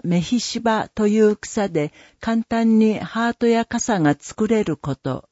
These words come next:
茎を使って引っ張りっこをして勝負ができること。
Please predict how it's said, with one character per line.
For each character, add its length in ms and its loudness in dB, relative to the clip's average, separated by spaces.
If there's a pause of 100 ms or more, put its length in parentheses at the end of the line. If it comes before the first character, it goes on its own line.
(640)
茎 320 -2
を 120 4
使 300 -4
っ 40 -2
て 340 0
引 240 -2
っ 20 -10 (120)
張 120 0
り 140 -2
っ 120 -14
こ 160 4
を 100 6
し 120 -8
て 160 2
勝 360 2
負 160 0
が 160 4
で 140 -2
き 200 -6
る 160 0
こ 180 -6
と。 300 -8